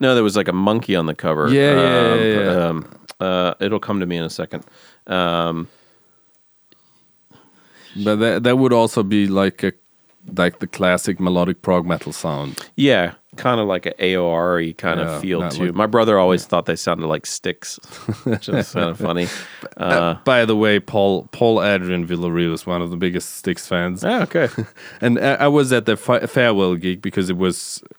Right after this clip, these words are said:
Speaker 2: kinda announced that they're gonna break up with, uh, Paul moving back to the States with his family.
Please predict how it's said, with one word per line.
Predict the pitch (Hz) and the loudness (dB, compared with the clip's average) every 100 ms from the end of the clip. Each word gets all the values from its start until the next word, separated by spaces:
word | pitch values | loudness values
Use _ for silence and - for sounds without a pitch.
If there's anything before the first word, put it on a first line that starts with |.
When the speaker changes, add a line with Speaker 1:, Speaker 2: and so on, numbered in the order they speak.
| _ | _
Speaker 2:
kinda | - 92 87 | -2 0 0
announced | 87 85 82 80 - - - | -2 -2 -2 -4 -8 -14 -10
that | 87 | -6
they're | 87 76 95 | -4 -6 -6
gonna | 90 87 | -2 -2
break | 87 87 85 | -2 -2 0
up | 98 95 - - - _ _ - _ | 0 0 -6 -20 -20 _ _ -20 _
with, | 98 92 82 _ _ | 0 0 -2 _ _
uh, | 90 87 85 82 - - _ | -2 0 0 -2 -10 -20 _
Paul | - 95 87 | -6 -4 -2
moving | 90 90 90 | -2 -4 -4
back | 92 - - - | -4 -4 -16 -12
to | 92 | -10
the | 85 | -8
States | - 110 117 - | -4 -2 -2 -6
with | 92 | -8
his | 90 | -6
family. | - 90 90 87 | -6 -4 -4 -6